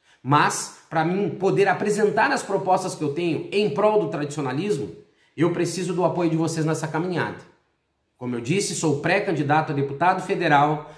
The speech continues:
pelo estado do Rio Grande do Sul e estou pronto pra ajudar a promover e a desenvolver a retomada, ajudar na retomada do tradicionalismo gaúcho.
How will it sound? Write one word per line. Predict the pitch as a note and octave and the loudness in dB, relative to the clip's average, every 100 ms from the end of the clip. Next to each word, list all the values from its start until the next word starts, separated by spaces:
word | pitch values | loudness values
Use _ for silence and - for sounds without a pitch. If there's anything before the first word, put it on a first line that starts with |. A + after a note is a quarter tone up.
| - | -10
pelo | D#3+ | -4
estado | D#3 C#3 D#3+ D3+ | -2 0 0 0
do | C#3 | 0
Rio | C3+ | 0
Grande | C3+ | 0
do | A#2+ | -2
Sul | - D3+ F#3 F#3 - - - | -2 0 0 -4 -12 -12 -6
e | F#3 | -4
estou | - G#3+ F3 | 2 4 4
pronto | E3 F#3+ F#3+ E3 | 2 2 0 -2
pra | C#3 D#3 C3+ - | 0 2 2 0
ajudar | G3 G#3+ G#3 D#3 D3 A2+ - - - | -2 0 0 2 2 0 -6 -12 -4
a | C#3+ | -4
promover | F#3 F#3+ E3 C3+ F#3 A3+ - - | 0 0 2 2 4 4 2 -10
e | - F#3+ | -4 0
a | G3+ | 0
desenvolver | - C4+ A#3+ A#3 G#3+ C#3+ D#3+ | 2 0 0 0 0 0 0
a | C#3 | 2
retomada, | D#3+ B3+ B3+ A3+ F#3+ F#3 C#3+ A2 - - | 2 0 4 2 4 2 0 -6 -12 -6
ajudar | D3 G3+ A3+ | -2 2 2
na | A3+ G3+ | 2 0
retomada | A#3+ A#3 F#3 G#3+ A#3+ A3+ A3+ - - | 0 0 2 4 4 2 -4 -10 -8
do | F#3+ | -6
tradicionalismo | F#3+ F#3+ - G3 E3 D3+ D#3 D#3+ | -2 -2 -2 -2 0 0 0 0
gaúcho. | E3 A#2+ G#2 - | 2 2 -2 -10